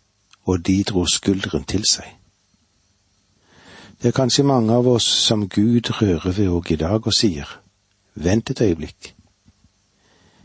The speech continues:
Ikke gjør det. Ikke lev slik.» De drar til seg skulderen, de stopper til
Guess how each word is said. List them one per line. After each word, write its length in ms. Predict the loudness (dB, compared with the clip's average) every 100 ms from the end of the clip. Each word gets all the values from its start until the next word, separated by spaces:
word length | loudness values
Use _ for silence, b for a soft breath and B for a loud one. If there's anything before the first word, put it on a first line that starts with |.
| b
Ikke 220 | -4 2 4
gjør 200 | 4 4
det. 180 | 0 -4 -12 -20 _ -20 -20 _ _ _ _ _ _
Ikke 220 | -10 -8
lev 240 | -6 -6 -6
slik.» 460 | -10 -14 _ -20 _ _ _ _ _ _ _ _ _ _ _ _ B B B B B B
De 120 | 0 2
drar 220 | 2 2
til 200 | 0 0
seg 180 | 0 0
skulderen, 600 | 0 0 2 0 0 -2
de 100 | 0
stopper 1040 | 0 0 -2 -8 _ -6 -6 -6 -16 -14 -2
til 300 | 0 0